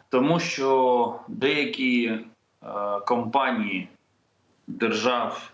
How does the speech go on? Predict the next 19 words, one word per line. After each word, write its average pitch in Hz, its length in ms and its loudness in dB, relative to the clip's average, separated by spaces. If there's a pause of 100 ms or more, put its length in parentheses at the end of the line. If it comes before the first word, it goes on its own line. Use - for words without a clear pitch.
(160)
партнерів 110 920 -2
України, 107 840 0
які 107 280 -6
дуже 123 320 2
багато 110 440 0
допомагають 98 760 -2
Україні, 127 600 0 (840)
вони 117 400 2
є, 127 600 0 (440)
ці - 160 -4
компанії, 117 720 2
не 120 160 4
держави, 110 520 2
а 101 40 0
компанії, 127 680 0
вони 117 300 2
є 123 180 4
партнерами 113 640 -2
Росатома 101 720 -2